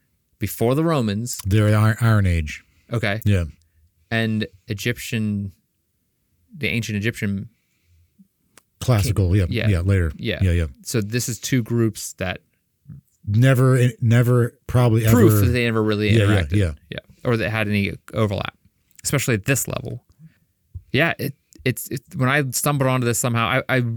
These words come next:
Speaker 1: was writing this episode and I was like, "I really wanna do something about ancient Egypt 'cause I think it's such a cool"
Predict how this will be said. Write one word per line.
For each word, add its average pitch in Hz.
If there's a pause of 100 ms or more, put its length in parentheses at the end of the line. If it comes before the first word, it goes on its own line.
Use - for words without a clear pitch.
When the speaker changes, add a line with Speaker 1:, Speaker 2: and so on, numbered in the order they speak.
(360)
Speaker 1:
was 117
writing 131
this 135
episode 147 (320)
and 113
I 110
was 107
like, 104
"I -
really 156
wanna 120
do 110
something 110
about 98
ancient -
Egypt 107
'cause 107
I 95
think 104
it's 101
such 107
a 90
cool" 104